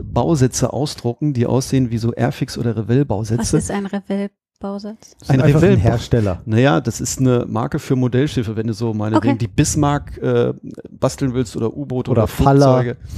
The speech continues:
Speaker 1: eine Me hundertneun, was man so als, als Kind gemacht hat, einfach um
Speaker 2: Ah, ja.
Speaker 1: Modellflugzeuge zu basteln.
Speaker 2: Natürlich.
Speaker 1: Und man kann sich also auf Thingiverse hier diesen Bausatz runterladen und zum Ausdrucken.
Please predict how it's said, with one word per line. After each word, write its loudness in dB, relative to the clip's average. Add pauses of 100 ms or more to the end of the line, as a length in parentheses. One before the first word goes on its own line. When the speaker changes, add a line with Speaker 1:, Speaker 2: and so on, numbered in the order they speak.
(340)
Speaker 1:
eine 0
Me 4
hundertneun, 2
was -2
man 0
so 0
als, -6
als -8
Kind -4
gemacht -4
hat, -2
einfach -2
um 2
Speaker 2:
Ah, 4
ja. 4
Speaker 1:
Modellflugzeuge 0
zu -16
basteln. -4 (200)
Speaker 2:
Natürlich. -8
Speaker 1:
Und -2
man 2
kann 4
sich 2
also 2
auf -4
Thingiverse 2
hier 0 (120)
diesen 4
Bausatz 2
runterladen 2
und -10
zum -4
Ausdrucken. -4